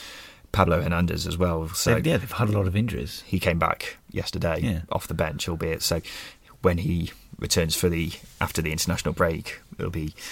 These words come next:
Speaker 1: a scary sight
Speaker 2: Mm-hmm.
Speaker 1: for the rest of the Championship. <clears throat> Blackburn, as I say, didn't really create too much, but not many teams do at
Speaker 2: No.
Speaker 1: Elland Road.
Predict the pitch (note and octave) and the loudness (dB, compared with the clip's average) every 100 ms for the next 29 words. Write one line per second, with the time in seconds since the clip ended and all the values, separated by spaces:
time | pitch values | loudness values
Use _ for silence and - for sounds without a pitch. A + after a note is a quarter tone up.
0 | - - - - A2+ F#2+ E2+ A2 F2 D2 | -12 0 4 8 10 8 6 6 4 6
1 | F#2+ G#2 A2+ F2 - F2 F2 F2 - F#2 | 8 8 6 2 -4 0 2 2 0 -2
2 | - - F2+ F2 D2 - - - E2 C#3+ | -2 2 2 2 0 6 6 8 8 8
3 | - D3+ C#3+ C3+ - - B2+ - A2 G#2+ | 12 12 12 12 4 -4 -2 0 4 6
4 | C3+ A#2 G#2+ - A2+ A2 - F2+ D#2 - | 6 2 0 0 0 4 4 6 4 0
5 | - - - - - F#2 F#2 E2 D#2 - | -4 -14 -18 -18 -4 2 4 4 2 2
6 | E2+ D#2 - - F2 F2 D#2 - - - | 2 2 -2 -6 -2 -2 -2 -8 -4 0
7 | - F#2 E2 E2 E2 E2 | 4 4 2 2 2 0